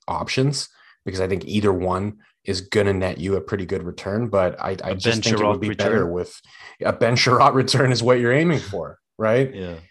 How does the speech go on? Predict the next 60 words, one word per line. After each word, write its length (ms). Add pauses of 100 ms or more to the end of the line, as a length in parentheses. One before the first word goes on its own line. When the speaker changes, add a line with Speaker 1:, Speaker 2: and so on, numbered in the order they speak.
(160)
Speaker 1:
You 140
look 140
at 80
that 180
one. 120
I 60
mean, 120
Ben 180
Chiarot 260
was 140
on 100
an 80
expiring 480
contract, 480
of 100
course. 300
It 40
was 100
a 40
little 180
bit 100
easier 280
to 80
get 200
rid 160
of 160
'cause 120
you 120
can 180
eat 140
some 100
salary 480
and 100
you 60
don't 220
care. 260
You're 140
not 160
gonna 140
be 140
eating 180
that 160
salary 360
forever. 560 (760)
Y-, 300
you're 240
not 300
really 220
gonna 140
be 80
able 160
to 60
eat 180
salary 380
on 140
Matheson, 540
but 240 (360)
you 180
know 100
what? 360